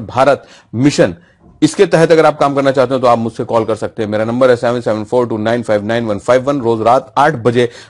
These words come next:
हम Zoom मीटिंग में जुड़ते हैं। अगर Zoom मीटिंग में जुड़ना चाहते हो तो मैसेज करें मुझे मीटिंग लिख के, बिजनेस मीटिंग में जुड़ना चाहते हो तो मैसेज करें मुझे। मेरा नंबर है सेवन सेवन फ़ोर टू नाइन फ़ाइव नाइन वन। WhatsApp कर सकते हैं, कॉल भी कर सकते हैं, ठीक है। मिलते हैं नेक्स्ट वीडियो में, तब तक के लिए इस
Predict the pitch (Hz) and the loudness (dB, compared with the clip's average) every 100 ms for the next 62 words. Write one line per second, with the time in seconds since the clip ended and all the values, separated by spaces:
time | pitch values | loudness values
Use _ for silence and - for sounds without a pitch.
0 | - 127 127 95 139 156 135 131 135 127 | -4 -2 -2 0 0 2 0 0 2 2
1 | 139 143 160 127 123 113 151 156 151 151 | 0 2 2 2 0 0 0 0 0 0
2 | 143 160 160 165 156 139 135 165 185 175 | 0 2 2 2 0 2 2 2 0 -2
3 | 160 156 147 123 123 - - _ 117 147 | 0 0 2 2 0 -8 -20 _ 0 2
4 | 185 208 220 180 139 - 85 87 131 135 | 2 2 2 2 0 -4 -8 -2 0 2
5 | 170 165 143 170 180 185 180 156 120 127 | 2 0 0 2 2 0 2 0 0 0
6 | 127 135 131 160 151 165 180 - - - | 2 2 2 2 2 2 0 -6 -8 -2
7 | 131 143 147 175 - 139 127 107 107 113 | 2 2 2 2 0 0 0 -2 -2 -2
8 | 127 131 135 123 135 139 131 120 113 139 | 0 2 2 2 -2 0 -2 -4 0 0
9 | 127 120 123 120 117 113 117 110 104 113 | 0 -2 -2 0 -2 0 -2 -2 0 2
10 | 139 156 156 160 - 175 160 151 139 120 | 2 0 0 0 -2 -2 2 0 2 -2
11 | 107 87 104 95 147 139 110 104 117 120 | -4 -6 -6 -4 -2 -2 -2 -4 -2 -4
12 | 113 107 101 92 - 107 110 113 143 170 | -4 -6 -6 -6 -8 -6 -6 0 2 0
13 | - - _ _ 151 135 | -4 -20 _ _ 0 0